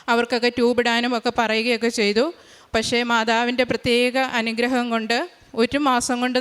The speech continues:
തന്നെ ചികിത്സ പൂർണ്ണമാക്കുകയും പപ്പയ്ക്ക് പൂർണ്ണമായി സൗഖ്യം ഉണ്ടാവുകയും ചെയ്തു. ചികിത്സ കഴിഞ്ഞ് മൂന്ന് മാസം കഴിഞ്ഞ് ഡോക്ടർ ആവശ്യപ്പെട്ടതും പ്രകാരം പെറ്റ് സ്കാൻ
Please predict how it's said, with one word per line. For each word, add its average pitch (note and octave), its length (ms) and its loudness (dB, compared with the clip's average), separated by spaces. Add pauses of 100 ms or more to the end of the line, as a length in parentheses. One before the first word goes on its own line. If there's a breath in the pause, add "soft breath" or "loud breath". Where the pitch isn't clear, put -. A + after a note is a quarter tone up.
തന്നെ A#3+ 180 0 (100)
ചികിത്സ B3 360 -2 (140)
പൂർണ്ണമാക്കുകയും A3+ 960 0 (520 loud breath)
പപ്പയ്ക്ക് A#3+ 440 2 (140)
പൂർണ്ണമായി A#3+ 520 2 (100)
സൗഖ്യം A#3+ 360 2
ഉണ്ടാവുകയും A#3 600 0
ചെയ്തു. G#3 280 2 (480 loud breath)
ചികിത്സ B3 320 -2 (100)
കഴിഞ്ഞ് B3 340 0
മൂന്ന് B3+ 300 2
മാസം B3 360 0
കഴിഞ്ഞ് A#3 300 0 (140)
ഡോക്ടർ A#3 340 0
ആവശ്യപ്പെട്ടതും A#3+ 640 -2
പ്രകാരം A#3 420 0
പെറ്റ് A3 220 -2
സ്കാൻ B3 260 -2